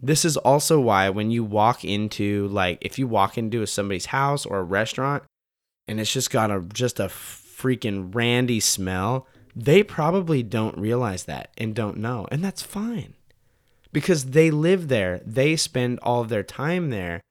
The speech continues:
And so their nose has adjusted because here's the reality.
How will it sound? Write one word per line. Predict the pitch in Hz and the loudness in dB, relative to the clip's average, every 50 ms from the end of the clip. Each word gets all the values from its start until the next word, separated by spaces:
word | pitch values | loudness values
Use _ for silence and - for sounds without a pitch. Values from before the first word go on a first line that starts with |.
| _ _ _ _ _ _ _ | _ _ _ _ _ _ _
And | - 120 120 | -4 -4 -2
so | - - 127 117 110 107 101 - | 0 0 2 2 2 2 0 -2
their | - 113 104 123 131 147 160 | -4 -2 2 4 4 4 4
nose | 156 131 117 113 120 139 151 160 160 139 117 107 - | 4 2 2 2 4 4 6 6 6 4 2 0 -2
has | - - 113 110 104 | -4 -2 -2 -2 -2
adjusted | 104 98 98 104 117 131 143 143 - - - - - _ _ _ _ _ _ _ _ _ | -2 -4 -2 0 2 2 2 0 -2 -6 -10 -10 -10 _ _ _ _ _ _ _ _ _
because | - 123 - - 131 113 110 | -12 -8 -4 -2 -2 -2 -2
here's | - - - 156 165 170 170 156 | -6 -6 -4 -2 0 0 0 -2
the | 147 131 120 | -2 -2 0
reality. | 113 113 113 120 127 147 147 127 101 87 73 - | 0 2 4 6 6 8 6 6 2 0 -4 -8